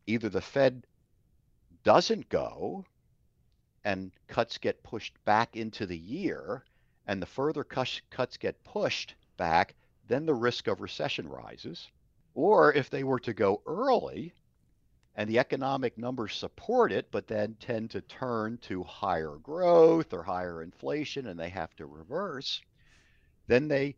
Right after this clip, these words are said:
are back into removing cuts from the market, and you get a backup in rates, and then credit gets pressured here.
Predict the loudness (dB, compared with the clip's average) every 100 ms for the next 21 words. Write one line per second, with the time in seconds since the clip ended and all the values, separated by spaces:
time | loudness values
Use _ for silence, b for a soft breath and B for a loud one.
0 | _ 0 4 4 4 0 -8 -8 -8 -6
1 | -8 -6 -8 -10 _ _ -6 0 0 0
2 | -6 -6 -10 _ _ _ _ _ -10 -8
3 | -6 -4 -4 -4 -4 -6 _ _ _ _
4 | _ -4 -4 -2 -2 -2 0 0 0 -4
5 | -4 -6 -6 -6 -8 -10 -8 -8 -10 _
6 | _ -2 -2 -4 -10 -8 -6 -6 -6 -12
7 | -14 -18